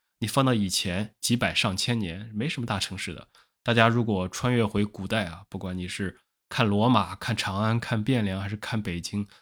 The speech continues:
都跟看村里一样。城市化其实也是最近一百年才发展起来。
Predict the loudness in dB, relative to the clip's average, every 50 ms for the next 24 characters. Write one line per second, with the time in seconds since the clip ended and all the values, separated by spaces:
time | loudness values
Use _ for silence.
0 | _ _ _ -2 0 2 2 2 2 2 0 0 0 0 0 2 4 4 4 2
1 | 0 -2 -4 -6 -8 -12 _ _ _ _ _ _ _ -8 -2 0 2 2 2 4
2 | 6 6 6 6 6 4 0 -2 0 0 0 0 0 0 0 -2 -2 2 2 2
3 | 4 4 4 2 2 -2 _ -4 -4 -4 -2 -4 -4 -2 -2 -2 -2 -2 -2 0
4 | -2 -2 -4 -2 0 0 0 2 2 0 0 0 -2 -4 -6 -8 -8 -8 -10